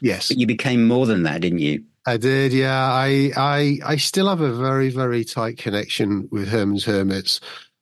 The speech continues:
Speaker 1: I don't, it's not like I speak to them every day, but, um, uh,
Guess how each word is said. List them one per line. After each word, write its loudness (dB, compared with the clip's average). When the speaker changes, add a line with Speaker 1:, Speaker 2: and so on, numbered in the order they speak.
Speaker 1:
I 0
don't, 0
it's -2
not 2
like -2
I 0
speak 2
to -4
them 2
every 0
day, -4
but, -2
um, 2
uh, 0